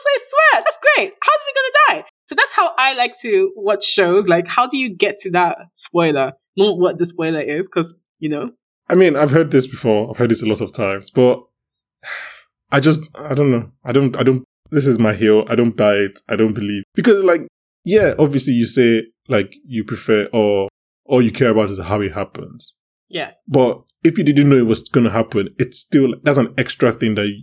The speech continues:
Speaker 2: you get. 'Cause you, now you get how it happens, but you also get when it happens and why it happens, all these things that you didn't know was gonna happen. So it's an extra, like, you get the same thing you're gonna get before plus an extra bit.
Speaker 1: I, I think I'm a bit too control freaky for that. I think
Speaker 2: <sighs>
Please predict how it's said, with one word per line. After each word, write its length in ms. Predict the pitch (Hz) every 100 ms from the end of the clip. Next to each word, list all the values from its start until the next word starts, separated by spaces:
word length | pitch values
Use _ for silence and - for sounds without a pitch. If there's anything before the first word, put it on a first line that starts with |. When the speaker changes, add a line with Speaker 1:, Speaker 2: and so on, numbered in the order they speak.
| _
Speaker 2:
you 220 | 127 113 110
get. 360 | 120 98 - - - _ _ _
'Cause 120 | - 127
you, 80 |
now 100 | 131
you 140 | 143 117
get 160 | 143
how 180 | - 139
it 60 | 117
happens, 260 | 113 - 110
but 80 |
you 60 | 110
also 160 | 117 135
get 240 | 113 - - _ _ _
when 240 | 113 113
it 80 | 107
happens 440 | 107 - 113 98 -
and 180 | 101 92 _
why 200 | - 110
it 40 | 101
happens, 300 | 107 113 104
all 160 | 107
these 100 | 120
things 140 | 117 110
that 80 | 95
you 60 | 95
didn't 160 | 107
know 100 | 104
was 120 | 98 92
gonna 200 | 101 87
happen. 340 | 95 - - - _ _ _ _ -
So 120 | 139
it's 80 | 110
an 100 | 113
extra, 260 | 131 - 135
like, 100 | 120
you 80 | 120
get 200 | 143 131
the 60 |
same 180 | 127 135
thing 80 | 117
you're 100 | 117
gonna 120 | 123
get 140 | 110 110
before 220 | - 104
plus 180 | 110 107
an 160 | 110
extra 300 | 117 - 110
bit. 340 | 95 98 90 - - _ _ _
Speaker 1:
I, 140 | 156 165 160
I 20 | 170
think 180 | 190 185
I'm 120 | 160
a 80 | 151
bit 180 | 156 151
too 140 | -
control 480 | - 139 143 - 135
freaky 400 | 135 123 139 123
for 180 | 120 123
that. 400 | 139 143 143 143 _ _ _ 156
I 60 | 135
think 300 | 156 151 - _
Speaker 2:
<sighs> 420 | 120 120 117 113